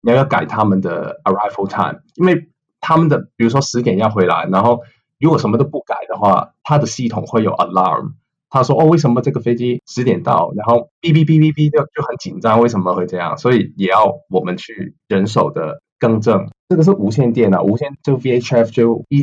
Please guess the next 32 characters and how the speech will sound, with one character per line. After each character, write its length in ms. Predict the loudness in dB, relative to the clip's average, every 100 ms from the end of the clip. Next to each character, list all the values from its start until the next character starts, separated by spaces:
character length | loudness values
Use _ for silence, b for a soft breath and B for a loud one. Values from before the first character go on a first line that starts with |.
| 2
一 40 | 2
直 100 | 2
在 120 | 0
讲 200 | -2 -6 -6
话。 160 | -4 -4 -2
那 120 | 0
个 100 | 2
时 120 | 2
候 120 | 4 4
如 100 | 2
果 100 | 0
是 140 | 0
很 200 | 2 4
多 120 | 4
人 140 | 4 2
在 120 | -2
排 240 | -4 -8
队， 120 | -4 -2
很 100 | 0
多 80 |
standby 460 | -2 -2 0 0 -2
的 80 | -4
话， 160 | -4
等 160 | -2 0
一 20 |
下 160 | 0 0
我 120 | 0
说 160 | 0 -2
什 100 | -4
么 80 |
standby。 400 | -6 -8 -4 -4 B B 0
那 280 | 2 2